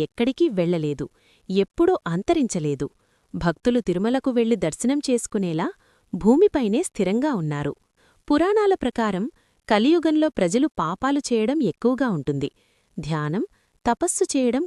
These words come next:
కష్టమవుతుంది. అందుకే విష్ణువు భక్తులకు సులభంగా చేరువ కావడానికి వెంకటేశ్వరుడిగా తిరుమలలో నివసిస్తున్నాడు అని చెబుతారు.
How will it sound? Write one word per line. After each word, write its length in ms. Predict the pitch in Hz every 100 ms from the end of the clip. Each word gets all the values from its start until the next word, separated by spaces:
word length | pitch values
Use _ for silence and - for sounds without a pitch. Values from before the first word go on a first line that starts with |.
| -
కష్టమవుతుంది. 720 | 156 - 247 165 147 143 139 - _ _ _ -
అందుకే 400 | 160 147 - 269 494 _ _ -
విష్ణువు 480 | 196 214 - 392 359
భక్తులకు 520 | 175 170 - 330 -
సులభంగా 560 | - 175 185 233 302 330
చేరువ 360 | - 208 247
కావడానికి 680 | 254 208 180 170 151 147 220 480 _ _ _ -
వెంకటేశ్వరుడిగా 1000 | 202 233 392 427 339 294 240 220 185 202
తిరుమలలో 560 | 339 - 226 254 262 262
నివసిస్తున్నాడు 760 | 269 165 - 262 - 220 202 202
అని 180 | 190 330
చెబుతారు. 520 | - 160 156 147